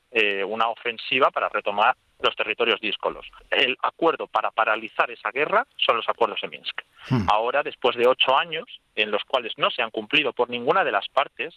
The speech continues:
Speaker 1: también porque Ucrania, con esa base política más cercana a los nacionalistas, no se puede permitir un arreglo político en el Donbass que le dé, eh, derechos como el derecho de veto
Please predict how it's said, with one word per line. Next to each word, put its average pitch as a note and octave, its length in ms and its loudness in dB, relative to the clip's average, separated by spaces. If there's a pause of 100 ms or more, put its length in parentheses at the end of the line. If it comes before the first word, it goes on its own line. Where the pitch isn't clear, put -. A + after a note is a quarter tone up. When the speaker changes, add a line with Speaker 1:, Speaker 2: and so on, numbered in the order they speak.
(120)
Speaker 1:
también A#2 280 -2
porque - 260 2
Ucrania, C3 420 -2
con A2 140 -8
esa A2 180 -2
base A#2+ 240 0
política A#2+ 600 0
más A#2+ 220 0 (100)
cercana C3 360 0
a A2 40 -4
los A2 160 -10
nacionalistas, A#2 760 0 (400)
no C#3+ 100 0
se - 120 -2
puede A#2+ 220 -2
permitir G#2 440 -4 (360)
un B2+ 220 4
arreglo A#2+ 420 -4
político A#2+ 480 -2
en A#2 80 0
el A2+ 100 0
Donbass A2+ 400 2 (100)
que B2+ 80 -2
le G#2 160 -6
dé, C3 180 0 (260)
eh, B2+ 200 2 (100)
derechos C3+ 500 0
como G#2+ 220 -6
el G#2 40 -4
derecho B2 300 2
de G#2+ 100 4
veto C3+ 360 -2